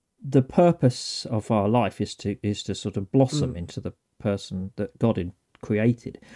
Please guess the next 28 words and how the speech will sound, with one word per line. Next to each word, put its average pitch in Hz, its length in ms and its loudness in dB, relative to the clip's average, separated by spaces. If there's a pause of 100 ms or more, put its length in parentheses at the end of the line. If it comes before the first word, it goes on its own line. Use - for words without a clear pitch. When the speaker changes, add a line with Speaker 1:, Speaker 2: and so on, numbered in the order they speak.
(280)
Speaker 1:
I, 175 180 4
I 165 80 6
think, 208 220 4
yeah, 151 200 8
that's 147 200 0
a 160 40 4
good 196 220 6
point - 240 2
you 104 60 4
make. 101 240 0 (240)
And 147 220 2
Speaker 2:
Mm. - 80 -14
Speaker 1:
maybe 170 420 6
the 135 160 8
look 143 420 8
is 113 160 4
the 107 120 0
wrong 101 240 -2
thing. 95 320 -10 (240)
You 165 100 6
know, 147 60 8
maybe 175 300 6
it's - 140 0
the 139 100 8
mind 143 420 4
of 110 120 0
Christ - 680 -10
Speaker 2:
Yeah. 120 260 2